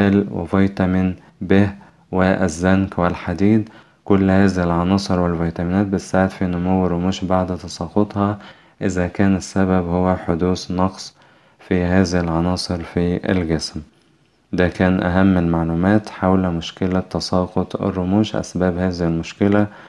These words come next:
وكيفية علاجها والوقاية منها. في النهاية بنتمنى السلامة للجميع، ونلتقي بإذن الله على خير في فيديو جديد وموضوع جديد.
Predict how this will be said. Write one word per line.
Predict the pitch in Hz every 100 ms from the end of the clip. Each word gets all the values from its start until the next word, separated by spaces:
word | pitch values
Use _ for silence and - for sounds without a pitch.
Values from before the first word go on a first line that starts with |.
| - _ -
وكيفية | 98 95 90 101 92
علاجها | 87 90 98 90 85
والوقاية | 85 92 90 87 82 - 92 90 87
منها. | 82 78 73 78 - _ _ _ _ _
في | 92
النهاية | 82 85 92
بنتمنى | 87 87 82 85 87 92 92
السلامة | 90 90 90 92 90
للجميع، | 87 85 82 95
ونلتقي | 107 104 92 - 92 95
بإذن | 85 85 104 95 92
الله | 85 90
على | 90
خير | 87 95 92 87
في | - 82
فيديو | 90 90 85
جديد | 82 85 87 87
وموضوع | 85 95 90 85 82 82
جديد. | 80 92 85 76